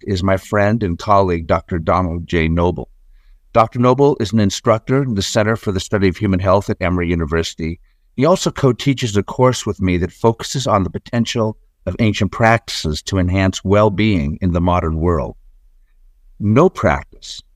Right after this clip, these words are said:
is more ancient or more readily available to all of us than breathing.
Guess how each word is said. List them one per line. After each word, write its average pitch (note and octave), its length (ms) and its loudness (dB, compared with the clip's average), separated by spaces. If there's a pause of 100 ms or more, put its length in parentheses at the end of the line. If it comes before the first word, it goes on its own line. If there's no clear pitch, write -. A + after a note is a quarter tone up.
(180)
is F2+ 140 -8
more A2 260 4
ancient G2+ 400 0
or F#2+ 160 0
more G#2 500 2
readily B2 460 2
available G2+ 500 0
to - 140 -10
all A2 240 2
of D#2+ 140 -4
us - 420 -10
than F#2 220 -2
breathing. G#2 480 0